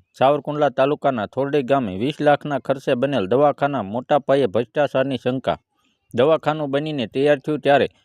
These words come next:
એક જાગૃત નાગરિક દ્વારા બિલ અટકાવેલ હતું, તો શું થયું કે દવાખાનાનું બિલ પાસ થઈ ગયું?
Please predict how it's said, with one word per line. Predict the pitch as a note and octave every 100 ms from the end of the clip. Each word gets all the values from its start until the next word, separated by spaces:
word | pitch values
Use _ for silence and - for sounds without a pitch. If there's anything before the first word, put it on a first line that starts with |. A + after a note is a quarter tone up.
| _
એક | C3 G#2+
જાગૃત | A#2 C#3 D#3+ C#3
નાગરિક | C#3 C#3+ D3+
દ્વારા | C3+ D3 A#2+
બિલ | G#2 D3 D3
અટકાવેલ | C#3+ - D3+ C#3+ A#2
હતું, | B2+ A2+ - _ _ _ -
તો | C#3
શું | - D#3 D3+
થયું | D3+ D3+
કે | D3+
દવાખાનાનું | C#3 C3+ D3 - D3 D3+ C#3+ B2
બિલ | C#3+ C3
પાસ | C#3 C#3
થઈ | - C3
ગયું? | A2 F2+